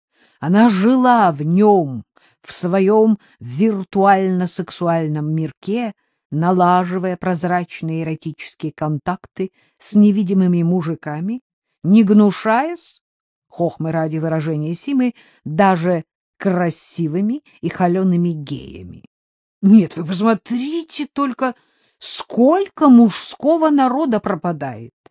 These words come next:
и все как на подбор. Красавцы! И с такими плечами, таким телом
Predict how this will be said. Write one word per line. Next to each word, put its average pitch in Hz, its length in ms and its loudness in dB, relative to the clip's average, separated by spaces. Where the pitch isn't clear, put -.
и 165 140 -6
все - 340 -8
как - 240 -14
на 165 100 -6
подбор. 135 440 -10
Красавцы! - 840 -4
И 165 60 -10
с - 80 -10
такими 202 320 0
плечами, 190 880 0
таким 196 320 -2
телом 208 540 -2